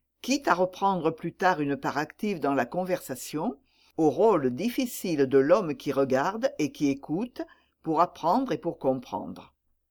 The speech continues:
Vanel était visiblement ému. Il s'avança jusqu'au milieu du cabinet, saluant tout et tous. «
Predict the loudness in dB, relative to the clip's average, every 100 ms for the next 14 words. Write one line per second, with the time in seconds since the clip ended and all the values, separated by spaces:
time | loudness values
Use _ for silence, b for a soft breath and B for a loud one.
0 | _ _ _ _ _ _ _ _ _ _
1 | _ _ 2 4 4 4 2 0 2 4
2 | 6 4 2 0 2 2 2 0 0 0
3 | 0 -2 -6 _ _ _ _ _ _ _
4 | -6 -4 0 4 4 4 0 -2 0 -4
5 | -2 0 0 -2 -2 -2 0 0 2 2
6 | 2 0 -4 _ _ _ _ -2 2 2
7 | 4 2 0 -6 -4 -4 -4 _ -2 -2
8 | -10 -14 -14 -18 -18